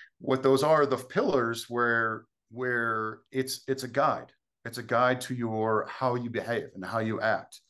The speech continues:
Um, and remember, this is coming from a place of imperfection. I, this is,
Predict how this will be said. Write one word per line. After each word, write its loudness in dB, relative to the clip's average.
Um, 0
and 2
remember, -2
this -8
is -14
coming -6
from -6
a -12
place -2
of -8
imperfection. -2
I, -4
this -4
is, -6